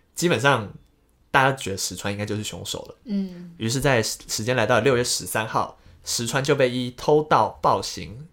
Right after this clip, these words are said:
Speaker 1: 伤人的罪名起诉了。那六月十七号呢，他被允许假释外出，但同一天呢，他又被依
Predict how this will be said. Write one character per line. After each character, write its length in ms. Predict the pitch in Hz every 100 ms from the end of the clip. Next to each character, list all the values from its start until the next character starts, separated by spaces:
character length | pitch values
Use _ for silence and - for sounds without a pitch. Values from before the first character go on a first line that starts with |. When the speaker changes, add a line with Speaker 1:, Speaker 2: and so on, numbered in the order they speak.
| -
Speaker 1:
伤 440 | - 139 135 139
人 280 | 107 71 87 _
的 140 | - 95
罪 160 | - 110
名 180 | 90
起 240 | 87 - -
诉 260 | - 110
了。 100 | - - _ _ _ - - - - _ _ _
那 460 | 151 135 120 101 90 151
六 100 | 170
月 60 |
十 160 | 180 110
七 160 | 120
号 100 | 135
呢， 100 | 123
他 120 | 104 120
被 200 | 127 98
允 160 | 104
许 220 | 117 104
假 380 | 92 98 90 71 -
释 340 | - 131 107
外 220 | 113 110
出， 280 | 92 - 110
但 200 | 139 135
同 220 | - 107
一 60 | 131
天 200 | 139 127
呢， 140 | 110
他 160 | 110 117
又 80 | 107
被 180 | 110
依 320 | 104 107 107